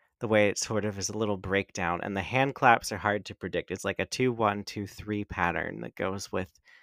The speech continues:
the vocals on the bridge. That's not just a simple, like, two, one, two, one with the hand claps. So that's neat little touch for a little bit more musicianship and, uh, a little more complicated than a standard, like, four four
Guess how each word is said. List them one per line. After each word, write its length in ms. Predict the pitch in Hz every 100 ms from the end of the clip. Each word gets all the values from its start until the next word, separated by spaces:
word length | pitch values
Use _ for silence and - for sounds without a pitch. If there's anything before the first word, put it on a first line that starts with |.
| _ _ _ _ _ _ _
the 80 | 107
vocals 420 | 104 104 110 101
on 140 | 98 95
the 60 |
bridge. 460 | - 87 90 104 -
That's 200 | 107 -
not 220 | 95 -
just 260 | 101 92 107
a 60 |
simple, 500 | - - 110 101 101
like, 240 | 95 80 -
two, 280 | - 110 101
one, 400 | 95 80 87 101
two, 320 | - 98 95
one 460 | 98 85 85 101 104 -
with 140 | 101
the 60 | -
hand 240 | 90 -
claps. 360 | - - - -
So 120 | 87
that's 360 | 95 92 - - _ _ _ _ _ _ 269
neat 400 | 143 135 131 -
little 360 | 113 98 107 -
touch 460 | - 92 82 - -
for 200 | 98 98
a 60 |
little 200 | 101 101
bit 180 | 95 101
more 280 | 110 101 95
musicianship 1040 | 95 95 92 95 - 95 92 - 78 -
and, 200 | 80 110 - - - - _ _ _ -
uh, 200 | - -
a 320 | - - _ 160
little 160 | 151
more 300 | 123 107 113 -
complicated 760 | - 113 104 104 - 90 87 82
than 140 | 90
a 60 | 101
standard, 520 | - 92 80 80 80
like, 260 | - 104 -
four 240 | - 95
four 420 | 101 - - 113